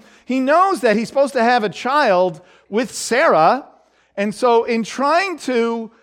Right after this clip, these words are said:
uh, figure out how to protect Sarah on his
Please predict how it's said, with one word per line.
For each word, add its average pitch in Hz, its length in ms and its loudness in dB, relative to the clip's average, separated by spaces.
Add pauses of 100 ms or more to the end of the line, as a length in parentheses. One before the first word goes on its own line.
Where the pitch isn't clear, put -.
(220)
uh, 196 120 2
figure 277 400 -4
out 233 180 2
how 247 80 2
to 247 80 0
protect 202 420 -6
Sarah 175 640 0 (400)
on 220 140 0
his 196 140 -4